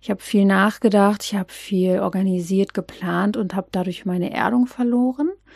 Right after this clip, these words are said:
Das, im Wochenbett war das noch total da, da durfte ich auch nicht mich viel bewegen, so, Bewegung ist Luft,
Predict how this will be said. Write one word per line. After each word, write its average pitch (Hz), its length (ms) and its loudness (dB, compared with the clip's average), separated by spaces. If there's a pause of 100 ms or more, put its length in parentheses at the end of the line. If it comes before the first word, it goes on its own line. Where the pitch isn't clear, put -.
(760)
Das, 202 220 0
im 202 180 0
Wochenbett 196 400 2
war 165 100 4
das 202 140 2
noch 175 140 0
total - 320 -10
da, 160 260 -4
da 196 160 -2
durfte - 320 -6
ich - 120 -4
auch 196 140 -2
nicht - 500 -4
mich - 280 -2
viel 208 200 2
bewegen, 196 500 4
so, 277 240 0
Bewegung 190 420 0
ist - 160 -4
Luft, - 480 -2